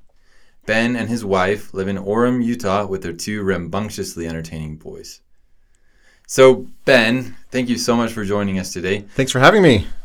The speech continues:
Speaker 1: Um, I wanted to s-, kick things off with a quote from Albert Einstein.
Speaker 2: Uh-oh.
Speaker 1: Okay, you ready?
Speaker 2: <laughs> Go.
Speaker 1: So it says, he says, "If we knew what it was we were doing, then it wouldn't be called research, now would it?" <laughs> And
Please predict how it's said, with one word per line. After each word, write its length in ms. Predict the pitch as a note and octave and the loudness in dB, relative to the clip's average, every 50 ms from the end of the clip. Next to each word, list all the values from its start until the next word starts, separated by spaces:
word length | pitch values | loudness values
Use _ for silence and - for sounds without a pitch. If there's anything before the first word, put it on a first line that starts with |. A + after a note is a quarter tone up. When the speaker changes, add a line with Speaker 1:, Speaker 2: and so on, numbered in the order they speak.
| - - | -6 -4
Speaker 1:
Um, 180 | A2+ A2+ A2+ | -2 -2 -2
I 140 | G#2 G2 A#2 | 0 0 2
wanted 240 | B2 D3+ F#3 G3+ G3 | 4 4 4 4 4
to 80 | G3 | 4
s-, 220 | - E3 - - - | 4 2 0 -2 -4
kick 280 | - - D#3 D#3 D#3+ | -2 0 0 0 0
things 300 | - - D3 D3 C#3+ C3 | -2 -4 -2 -2 0 4
off 240 | B2+ B2 A#2+ B2 - | 4 6 4 4 2
with 100 | B2 G#2+ | 0 -2
a 60 | G#2 | -2
quote 480 | G2 - - - A2+ G#2+ G2+ F#2+ - - | -2 -4 -4 0 2 4 4 4 2 -2
from 200 | - - G2 F#2+ | -4 -4 -4 -4
Albert 380 | F#2+ C#2+ F#2 G#2 G2 G2+ F#2 D#2+ | -2 0 0 0 2 0 0 -2
Einstein. 520 | E2+ F#2 F#2+ F#2 - - F2+ C#2+ - - - | -2 -2 -4 -4 -4 -8 -8 -10 -10 -12 -8
Speaker 2:
Uh-oh. 400 | - A#2+ C#3+ D#3+ A2 G2+ F#2 E2+ - | -2 2 4 4 4 2 -2 -2 -2
Speaker 1:
Okay, 200 | - F#2+ F2 F#2 | -2 -2 -2 0
you 160 | G2+ G#2 G2 | 2 2 4
ready? 300 | F#2 G2 G#2 A2+ C3+ D3+ | 4 4 4 4 4 6
Speaker 2:
<laughs> 560 | D3 E3 E3+ E3 D#3 - B2+ - - - C#3 | 6 6 8 8 4 4 4 2 2 2 4
Go. 180 | C3 D3+ C3+ A#2 G2+ A2 | 4 6 6 6 4 2
Speaker 1:
So 240 | A#2+ - - B2 A2+ | 0 2 2 2 2
it 100 | A2+ A2+ | 2 2
says, 460 | - - B2+ B2+ B2+ B2+ B2 A#2+ - - - - - - - - - - - - - | 2 6 8 8 8 8 6 4 -2 -6 -6 -8 -8 -8 -10 -12 -16 -20 -20 -14 -8
he 100 | - B2+ | -6 -2
says, 380 | - - C3+ C3 B2+ A#2 - - | 2 6 6 6 6 4 0 -2
"If 200 | A#2 A#2 A2 A#2 | -2 -2 -2 -2
we 280 | A2+ A2+ C3+ F3 G3+ G#3 | -4 -2 0 0 2 2
knew 420 | G3+ F3 F3+ G3 G#3 G#3+ G3 C#3 | 2 4 4 4 6 6 6 4
what 180 | A2+ G#2+ G#2 G2+ | 6 4 4 4
it 80 | G2 G2 | 4 2
was 460 | G2 G2 F#2+ F#2 G2+ A#2 A2+ G2+ G2 | 4 4 4 4 2 2 0 -2 -4
we 120 | G2+ G2 | -4 -2
were 120 | F#2+ F#2+ F2+ | -2 -2 -4
doing, 520 | D#2+ F2+ F#2+ F#2 G2+ A2+ B2+ B2 - - - | -2 -2 -2 0 0 0 -2 -4 -4 -6 -6
then 140 | - G#2+ A2+ | -6 -4 -2
it 120 | A2+ G2+ | -2 -2
wouldn't 280 | F#2 G2 A#2+ B2+ C3 A#2+ | 0 2 2 2 2 0
be 80 | A2+ G2+ | -4 -4
called 280 | G#2+ A2 G#2 G#2 F#2 | -4 -2 -2 -2 0
research, 680 | F#2 F#2 A2+ C#3+ D#3 D#3+ - F2+ D#2 - - - - - | 0 0 0 0 0 0 -2 -2 -4 -4 -6 -10 -10 -8
now 180 | D#2+ E2+ F2 | -6 -4 -4
would 220 | E2+ E2+ G#2 A2+ A#2 | -2 0 0 0 0
it?" 300 | - - - - - - - _ - - - - - | -2 -6 -10 -16 -18 -20 -20 _ -20 -20 -16 -10 -8
<laughs> 460 | E3 - - D#3+ C#3+ F#2 G2 - - | -8 -8 -8 -10 -10 -8 -6 -4 0
And 420 | C#3 B2 B2 A#2+ A2 G#2 G2+ G2 | 0 2 2 0 0 -4 -6 -8